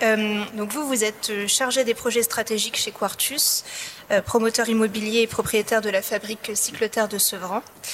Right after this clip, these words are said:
Euh, vous êtes également mécène de l'exposition élémentaire. Chloé, comment se traduit donc la mise en œuvre de la terre crue dans les projets portés par Quartus ? Euh, pourquoi avoir misé sur ce matériau ?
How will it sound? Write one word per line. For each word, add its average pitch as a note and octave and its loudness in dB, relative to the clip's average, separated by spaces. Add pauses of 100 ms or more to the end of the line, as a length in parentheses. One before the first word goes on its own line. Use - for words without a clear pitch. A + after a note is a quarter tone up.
(360)
Euh, G3 4
vous G3 0
êtes G3 -6
également G#3 0
mécène G#3+ -2
de G#3+ -6
l'exposition G#3 -2 (460)
élémentaire. G#3+ 2 (460)
Chloé, C4+ 4
comment B3 0
se B3+ 2
traduit A3+ -4
donc G#3+ -6
la G#3 0
mise A3 0
en A3 2
œuvre A3+ 0
de G3+ -6 (200)
la G#3 2
terre A3+ 0
crue - -2
dans A3+ 2
les G#3 2
projets A3+ 0
portés A#3 -2
par A3 0
Quartus ? - 2 (540)
Euh, G#3 2
pourquoi C4 2
avoir A#3 2
misé B3 0
sur A#3+ 0
ce - 2
matériau ? G3+ -2